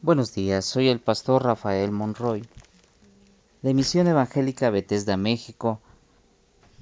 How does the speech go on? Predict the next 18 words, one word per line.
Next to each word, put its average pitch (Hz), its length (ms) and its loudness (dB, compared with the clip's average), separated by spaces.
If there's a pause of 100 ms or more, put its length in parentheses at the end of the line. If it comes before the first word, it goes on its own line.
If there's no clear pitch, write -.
(520)
y 123 120 -4
en 123 80 2
esta 135 260 2
mañana 123 480 4
de 117 160 -2
día 123 220 2
veintinueve 110 580 -2
de 101 100 -2
junio 123 680 -2
del 101 180 -4
dos 95 260 -6
mil 113 200 -2
veinte, 123 540 0 (600)
te 147 80 -2
invito 151 320 -2
a 143 60 0
que 135 120 -4
podamos 120 840 -2